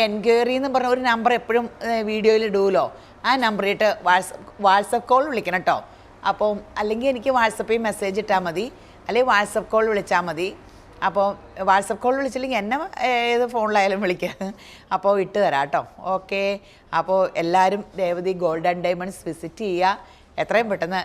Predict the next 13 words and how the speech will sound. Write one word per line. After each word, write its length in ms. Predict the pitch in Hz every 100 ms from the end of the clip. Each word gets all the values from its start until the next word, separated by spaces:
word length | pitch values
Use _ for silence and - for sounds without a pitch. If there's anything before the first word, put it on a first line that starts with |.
| - 185
ശരി 320 | 196 208 208 208
എന്നാൽ 140 | 202
അപ്പം 120 | 269 247
പിന്നെ 160 | 202 302
ഒരു 80 | 277 269
കൂ-, 180 | 269 - 247
കാര്യം 200 | 240 226
കൂടെ 100 | 240 214
മറക്കരുതേ, 420 | 202 254 214 254 - - - - 165
ജൂൺ 240 | 214 247 302 240 190
ആറിന് 300 | 180 190 240 - 175
നമ്മൾ 180 | 165 190 214 196
ഞറക്കെടുക്കും. 560 | 156 - 196 160 131